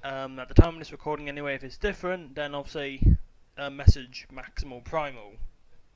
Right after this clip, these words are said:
Or I, Bakri and I. Um, at the time of this recording, there's only a few of us. Bakrian,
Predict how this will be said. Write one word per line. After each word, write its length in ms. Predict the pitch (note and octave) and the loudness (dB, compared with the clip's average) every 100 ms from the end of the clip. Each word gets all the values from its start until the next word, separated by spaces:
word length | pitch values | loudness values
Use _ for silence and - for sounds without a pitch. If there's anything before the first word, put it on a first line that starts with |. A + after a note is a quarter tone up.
| _ - - _ | _ -20 -20 _
Or 320 | E3+ D#3 D3 - - _ _ _ _ D3 | -12 -10 -10 -14 -20 _ _ _ _ -6
I, 240 | D3 C3+ | -6 -6
Bakri 380 | C3 - - C3 | -10 -14 -14 -12
and 100 | C3+ | -12
I. 460 | A2+ G#2 - - - - - - _ _ _ _ _ - - - - | -12 -6 2 2 2 -6 -16 -20 _ _ _ _ _ -18 -18 -18 -12
Um, 480 | C#3+ C3 C3 B2+ B2+ - | -8 -8 -8 -12 -18 -16
at 600 | - - - - - - | -14 -16 -16 -18 -20 -20
the 60 | - | -2
time 200 | G#3+ A3 | 0 0
of 80 | A3 | -6
this 80 | |
recording, 640 | G#3 - G#3 G3+ F#3 F3+ E3 - _ _ _ _ _ _ _ - - _ _ | -8 -8 -8 -6 -8 -10 -16 -20 _ _ _ _ _ _ _ -20 -20 _ _
there's 360 | C#3+ D3 D3+ D#3 | -8 -4 -4 -8
only 220 | D#3+ D#3 | -12 -12
a 60 | D#3 | -12
few 240 | - E3+ | -10 -8
of 40 | D#3 | -8
us. 380 | C#3 - - - - - _ _ _ _ - | -8 -8 -10 -12 -20 -20 _ _ _ _ -12
Bakrian, 580 | E3+ - F3 F3 E3+ | -12 -8 -6 -6 -8